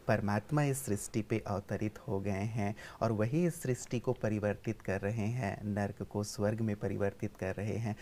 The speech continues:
और इस विश्वविद्यालय के द्वारा वही कार्य कर रहे हैं। इस बात से आप कितना इत्तेफाक रखती हैं और आपका इस विषय में कैसा अनुभव रहा है?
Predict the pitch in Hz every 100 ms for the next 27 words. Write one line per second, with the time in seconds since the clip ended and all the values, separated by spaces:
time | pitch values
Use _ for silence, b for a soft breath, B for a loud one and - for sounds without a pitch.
0 | B B 156 180 - 180 - 139 135 131
1 | 135 135 120 117 120 131 104 110 117 190
2 | 202 113 104 101 - 90 95 104 101 104
3 | 123 B B B 180 147 156 170 - 160
4 | 120 - 123 131 113 - 110 - 101 -
5 | 98 - - 113 117 113 113 - 113 113
6 | - 110 - - 143 117 - 107 - 98
7 | 98 - - 104 104 95 95 113 - 95
8 | 113 107 113 -